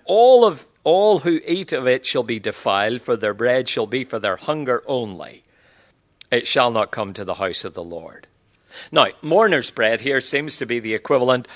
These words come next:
of leftover sandwiches from a funeral.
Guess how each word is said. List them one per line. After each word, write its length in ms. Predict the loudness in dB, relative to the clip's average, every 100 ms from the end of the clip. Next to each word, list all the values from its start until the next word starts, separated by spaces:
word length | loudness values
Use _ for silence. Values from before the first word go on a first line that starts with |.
| -6 0
of 180 | 0
leftover 540 | 4 4 4 -2 0 -2
sandwiches 640 | 0 -2 -2 -6 -4 -6
from 200 | -6 -6
a 60 | -6
funeral. 520 | 0 0 2 0